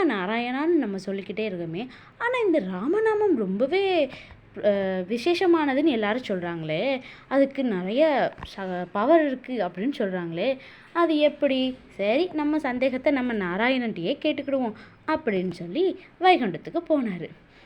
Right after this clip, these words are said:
வைகுண்டத்துல இருந்த நாராயணனை பார்த்து, "நாராயணா நமோ நமக" அப்படின்னு சொல்லிட்டு, "நாராயணா, எனக்கு ஒரு சந்தேகம். ராமநாமத்துக்கு ரொம்பவே அதிகமான மகிமை இருக்குன்னு எல்லாரும் சொல்றாங்களே, அது எப்படி? நீங்க சொல்லுங்கன்னு" சொன்னாராம்.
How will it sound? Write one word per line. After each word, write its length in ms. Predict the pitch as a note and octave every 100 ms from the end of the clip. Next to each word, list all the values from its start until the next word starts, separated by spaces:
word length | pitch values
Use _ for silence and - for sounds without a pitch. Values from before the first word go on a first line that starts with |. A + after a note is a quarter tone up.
| - -
வைகுண்டத்துல 540 | E4+ E4 D4+ C4+ F#3
இருந்த 220 | F3 E3+ E3+
நாராயணனை 500 | F#3 F#3+ F#3+ F3+ E3+
பார்த்து, 280 | E3+ E3+ C#4+ - - - - -
"நாராயணா 600 | G3 G3+ G#3 G#3 G3+ G#3+ C#4+ E4
நமோ 340 | F#3+ F3+ A3 E4
நமக" 280 | F4+ G3 G3+
அப்படின்னு 320 | F3+ F3 E3
சொல்லிட்டு, 380 | F#3 F3 B3+ A#3 - - -
"நாராயணா, 760 | A3 G#3+ F#3+ E3+ D#3+ E3+ C4+ E4+ - - -
எனக்கு 560 | G#3 G#3 F#3+ E3+ E4
ஒரு 220 | D4 G#3+ D4
சந்தேகம். 600 | D4 C#4 C#4 A3 A3 - - - -
ராமநாமத்துக்கு 1000 | F#3 F#3+ C4+ G4+ G4+ E4 C4+ A3 F#3+ - D4
ரொம்பவே 460 | G#3+ G3+ B3 C#4
அதிகமான 560 | D4+ F#3+ G#3+ A#3+ C#4+ D#4+
மகிமை 440 | G#3+ E3+ C4 C4
இருக்குன்னு 400 | F#3+ E3 E3 B3+
எல்லாரும் 440 | F4 C#4+ C#4 E4+ D4+
சொல்றாங்களே, 720 | C#4 B3+ A3 E3+ E3 C4 C4+ - - -
அது 220 | D#4+ F#4 E4
எப்படி? 540 | D#4 - D#4 D4 D4 - -
நீங்க 200 | A3+ G#3 G#3+
சொல்லுங்கன்னு" 460 | G3+ E3+ D#3+ C4+
சொன்னாராம். 440 | C#4 F#3+ E3+ D#3